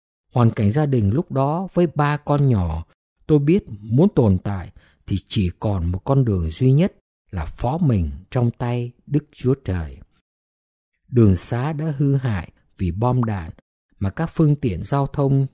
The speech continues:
như xe, tàu đều bị quân đội Nhật trưng dụng hết để chuyển quân,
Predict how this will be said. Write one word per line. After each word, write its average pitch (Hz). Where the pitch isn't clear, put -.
như 131
xe, 131
tàu 80
đều 104
bị 101
quân 143
đội 107
Nhật 101
trưng 151
dụng 117
hết 165
để 90
chuyển 87
quân, 139